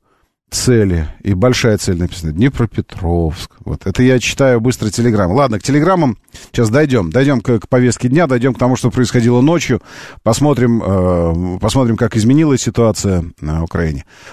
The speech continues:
Пока что про мытище не могу ничего сказать. Вижу, что, е-, ну, по движению. Давайте коротко я сейчас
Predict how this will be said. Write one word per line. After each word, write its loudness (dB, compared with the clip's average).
Пока 2
что -2
про 0
мытище 2
не 4
могу 2
ничего 2
сказать. 0
Вижу, 0
что, 0
е-, 2
ну, 0
по -2
движению. 0
Давайте 0
коротко -2
я -2
сейчас -6